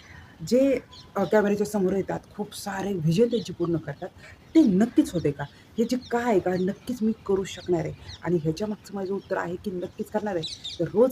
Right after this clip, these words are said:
मी पंधरा मिनटं माझ्यावरती काम करणार आहे. जी कन्सिस्टन्सी आहे ना, ह्याचा जो आनंद आहे, तो मला घ्यायचा आहे. त्याच्यामुळे मी स्वतः ट्राय करते की नक्कीच मी करणार आहे.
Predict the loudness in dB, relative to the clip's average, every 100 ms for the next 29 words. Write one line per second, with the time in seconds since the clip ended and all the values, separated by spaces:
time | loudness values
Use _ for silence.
0 | 2 0 0 0 0 -2 -4 -6 -4 -4
1 | -4 -2 -2 -2 -2 -2 -2 -6 -10 -12
2 | -10 -4 -4 -4 2 4 6 6 6 4
3 | 0 0 -2 -2 -2 -8 -20 -16 -4 2
4 | 4 4 4 6 6 6 4 0 -16 0
5 | 4 6 4 0 -4 -4 -6 -20 -20 -20
6 | -20 -20 -20 -20 -10 0 0 0 0 2
7 | 2 0 -6 -6 -4 2 4 4 2 -2
8 | 0 0 0 -8 -4 -2 -2 -4 -8 -6
9 | -6 -4 -4 -2 -2